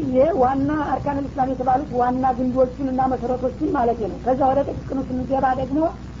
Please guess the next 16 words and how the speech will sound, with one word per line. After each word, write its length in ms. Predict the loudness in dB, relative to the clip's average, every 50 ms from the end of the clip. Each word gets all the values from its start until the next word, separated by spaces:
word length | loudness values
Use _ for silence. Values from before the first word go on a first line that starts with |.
| -14 -14 -14 -10
እ፣ 120 | -6 -2 0 0 2 0 0 0
መጀመሪያ 480 | -2 0 0 0 0 0 0 0 0 -2
ዒባዳ 280 | 0 0 0 0 0 -2 -2
ማለት 300 | -2 -2 -2 -4 -4 -6 -8 -10 -6
አላህ 300 | -4 -4 -2 0 -2 -2
ሱብሓነሁ 360 | -2 -6 -10 -10 -8 -6 -4 -4
ወተዓላ 300 | -4 -4 -4 -4 -2 -2
እዚህ 220 | -4 -4 -6 -4 -2
ምድር 240 | -2 -2 0 0 0
መጥተን 440 | 0 0 0 -2 -2 -2 0 0 0 0 -4 -8 -12 -12 -12 -10 -10
እስከምንሄድ 800 | -10 -10 -6 -2 0 2 2 2 2 2 2 2 2 0 0 -2 -2
ድረስ 300 | 0 0 2 2 2 0 -2 -12 -14 -14 -14 -12 -4 0
የምናረገው 800 | 0 2 2 2 2 0 0 0 0 0 -2 -2 0 0 0 0
እንቅስቃሴ 540 | -2 -6 -8 -10 -8 -4 -2 0 0 0 0
ሁሉ 180 | 0 0 0 0 0
በሙሉ 340 | 0 0 2 4 4 6